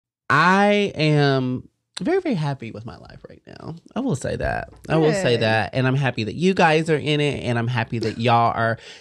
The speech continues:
Speaker 1: taking time to also join your own journey.
Speaker 2: Yeah.
Speaker 1: Um, I'm glad that I could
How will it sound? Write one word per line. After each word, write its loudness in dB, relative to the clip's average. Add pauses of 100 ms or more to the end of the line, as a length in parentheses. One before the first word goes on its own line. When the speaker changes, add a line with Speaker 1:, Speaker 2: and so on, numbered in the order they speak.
(160)
Speaker 1:
taking 2
time 4
to -4 (160)
also 0
join 4
your 2
own -2
journey. 2 (300)
Speaker 2:
Yeah. -8
Speaker 1:
Um, 2
I'm 0
glad 2
that 0
I 2
could 0